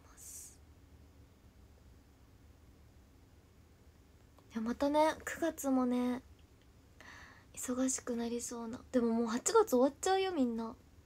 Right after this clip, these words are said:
八月もだって二十一日でしょ？あっという間に終わっちゃうよ、八月も絶対。もう終わりを迎えようとしてる。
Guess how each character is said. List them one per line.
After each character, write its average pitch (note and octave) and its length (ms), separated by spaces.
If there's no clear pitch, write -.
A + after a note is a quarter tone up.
八 - 220
月 D#4 260
も A#3+ 140
だ B3 60
っ A#3+ 60
て - 140
二 C4+ 140
十 C#4 80
一 B3+ 240
日 D4+ 260
で G#3+ 120
し G3+ 100
ょ？ A#3 260
あ - 60
っ - 60
と - 120
い B3+ 120
う C4 40
間 C4 120
に C4 140
終 C4 100
わ C4 80
っ C4 40
ち - 80
ゃ C4 60
う C4 100
よ、 C4 100
八 A#3+ 280
月 B3 280
も B3+ 140
絶 C4+ 160
対。 C4+ 100
も B3 200
う - 120
終 A3+ 60
わ C4 180
り C#4 140
を C#4 120
迎 C4 320
え C4+ 100
よ C4 140
う B3+ 60
と C4+ 140
し - 100
て C4 180
る。 C4 140